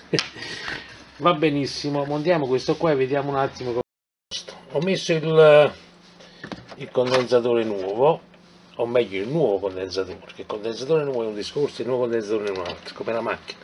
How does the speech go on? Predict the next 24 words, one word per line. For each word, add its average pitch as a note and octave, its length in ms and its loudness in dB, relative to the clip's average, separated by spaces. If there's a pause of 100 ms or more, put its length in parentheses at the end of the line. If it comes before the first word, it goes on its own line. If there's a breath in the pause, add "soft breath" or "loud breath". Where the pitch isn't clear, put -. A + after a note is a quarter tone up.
La A2 100 -8
macchina C#3+ 380 -4
nuova A#2+ 180 0
è A2 40 -2
una A2 120 -2
cosa C3 380 0 (240 loud breath)
e - 60 -10
la A2 80 -2
nuova A#2+ 200 2
macchina A#2+ 380 -2
è G#2+ 40 -2
un'altra. F#2+ 400 -8
La A#2 60 -4
nuova C3 160 4
macchina A#2+ 260 2
è - 40 -14
quando G#2+ 200 0
la G#2 60 2
compri A2+ 240 -2
usata. F#2 360 -6 (800 loud breath)
Allora, A2+ 580 0
vediamo A#2 320 0
un A#2 80 0
attimo C#3+ 760 -2